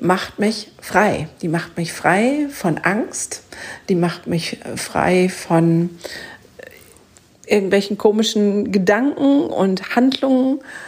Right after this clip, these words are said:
ähm, und ermöglicht mir, in der Liebe zu bleiben und zu sein. Ich bin kein Opfer von nichts, kein Opfer von irgendwelchen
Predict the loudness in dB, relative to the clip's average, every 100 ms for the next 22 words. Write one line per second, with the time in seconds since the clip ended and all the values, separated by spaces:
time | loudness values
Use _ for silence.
0 | -20 -20 -6 -2 -2 -2 -4 -8 -14 -20
1 | _ _ _ _ _ _ -2 0 0 -2
2 | -14 _ _ _ _ _ 0 4 6 4
3 | 0 -4 -6 -4 -4 -2 0 -2 -6 -16
4 | _ 0 2 0 -2 -8 -6 0 2 0
5 | -4 -6 -8 -4 2 4 2 0 -4 -6
6 | -10 -4 -2 -4 -12 -12 -10 -4 -2 -2
7 | -6 0 2 4 0 -2 -2 0 -4 -2
8 | -2 -2 -4 -10 -6 -2 0 -2 -6 -20
9 | -20 _ _ _ _ _ 0 0 0 -8
10 | -8 -10 _ -4 0 2 0 -2 0 0
11 | 0 -2 -2 0 0 -2 -4 -6 -6 -6
12 | -8